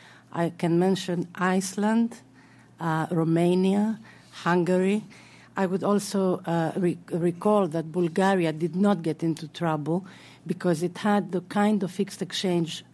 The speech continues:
rate system that permits the automatic adjustment process to work.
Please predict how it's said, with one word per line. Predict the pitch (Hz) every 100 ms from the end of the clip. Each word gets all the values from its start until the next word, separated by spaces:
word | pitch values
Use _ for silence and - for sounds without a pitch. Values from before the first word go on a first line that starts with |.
| - -
rate | 190 185 165
system | - - 208 - 170 175 196 - - - - -
that | 160 180 185
permits | 196 180 214 214 -
the | 196
automatic | 180 185 190 196 196 190
adjustment | 175 151 196 180 - 160 151
process | 170 151 - 147 -
to | - 170
work. | 160 170 139 139 -